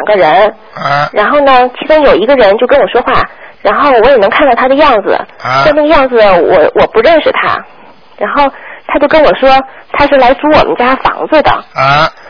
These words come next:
Speaker 1: 然后我说，哎，我说怎么来租房子？我说，我说我，我说我得问我妈，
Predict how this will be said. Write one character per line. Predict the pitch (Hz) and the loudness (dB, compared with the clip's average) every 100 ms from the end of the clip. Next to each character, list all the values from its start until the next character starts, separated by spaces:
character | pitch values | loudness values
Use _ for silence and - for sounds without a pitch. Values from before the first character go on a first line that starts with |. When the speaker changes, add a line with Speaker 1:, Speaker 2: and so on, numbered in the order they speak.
| - | -6
Speaker 1:
然 | 254 | -4
后 | 320 | 0
我 | 269 | 0
说， | - | 0
哎， | 339 370 | 2 2
我 | 262 | 2
说 | 370 | 0
怎 | - | 0
么 | 160 | -2
来 | 196 247 | 0 -2
租 | - 370 | 0 0
房 | 370 202 | 2 2
子？ | |
我 | 220 208 | 0 0
说， | 339 349 - - - | -2 -2 -10 -16 -10
我 | - | -8
说 | 220 330 | -4 0
我， | 143 - - 214 | 0 -2 -6 -6
我 | |
说 | 220 277 | 0 0
我 | 294 | 2
得 | |
问 | 240 311 269 | 2 2 2
我 | |
妈， | 196 | 0